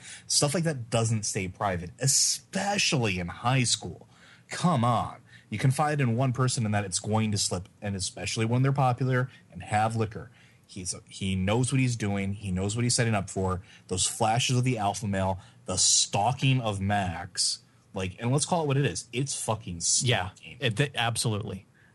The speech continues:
Speaker 1: And you pick up on those, all those little things. I fully expect episode five to start with, um, the teacher walking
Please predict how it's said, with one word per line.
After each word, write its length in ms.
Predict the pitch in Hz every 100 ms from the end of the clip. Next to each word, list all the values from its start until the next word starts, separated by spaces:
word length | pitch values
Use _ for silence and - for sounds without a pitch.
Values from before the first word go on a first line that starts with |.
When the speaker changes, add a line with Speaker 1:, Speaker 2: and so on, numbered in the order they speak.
| _ - -
Speaker 1:
And 160 | 131 131
you 80 |
pick 180 | 131 156
up 100 | 185
on 120 | 165 117
those, 180 | 113
all 220 | 110 117 120
those 180 | 117 110
little 140 | 107
things. 440 | 95 131 101 98 - - - - _ _
I 220 | - 123 139
fully 560 | - - 156 170 196 147
expect 800 | 147 - - - 113 - - - - _ _
episode 600 | 117 117 143 139 131 120
five 680 | 98 - 104 107 139 185 180 - _ _ _ _
to 140 | 131
start 500 | 113 - 113 123 135
with, 500 | 117 110 107 107 - - - _ _ _ _ _ _ _ _ - _ _
um, 480 | 110 104 98 95 90 - - - _ _ _ - - -
the 220 | 131 120 113
teacher 340 | - 127 143
walking 680 | 110 98 120 156 143 135